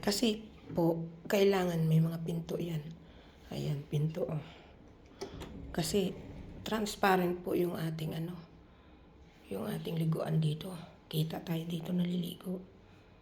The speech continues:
Oh. Kaya yan ay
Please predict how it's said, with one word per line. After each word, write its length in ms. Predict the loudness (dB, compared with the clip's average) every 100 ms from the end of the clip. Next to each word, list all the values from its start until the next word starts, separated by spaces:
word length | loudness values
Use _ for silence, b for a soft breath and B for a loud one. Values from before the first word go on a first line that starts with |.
| B -12 -10
Oh. 160 | -10 -14 -20 -20 B B B B
Kaya 260 | -4 -4
yan 640 | -4 -6 -6 -2 -2 0
ay 640 | 0 2 4 6 6 4